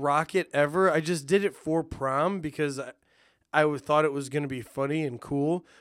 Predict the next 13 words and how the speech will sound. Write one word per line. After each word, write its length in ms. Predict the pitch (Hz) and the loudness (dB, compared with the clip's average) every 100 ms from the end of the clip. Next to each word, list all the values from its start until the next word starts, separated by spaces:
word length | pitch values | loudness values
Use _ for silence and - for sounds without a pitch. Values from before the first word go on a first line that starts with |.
| _ | _
When 240 | 175 175 | -2 -2
really 300 | 147 175 220 | 0 0 0
looking 400 | 226 180 196 208 | 0 -2 0 -2
back 320 | 143 139 175 226 | 0 0 0 0
at 80 | |
it, 140 | 233 220 | 0 0
I'm 220 | 151 165 | -4 -6
so 420 | 139 - - 175 170 | -8 -10 -6 -2 -2
embarrassed. 640 | 123 110 127 147 120 - | -4 -6 -2 0 -2 -6
I'm 80 | 120 | -8
like, 160 | 113 | -8
"God 260 | 156 180 147 | -4 -4 -2
damn, 300 | 147 143 | -4 -4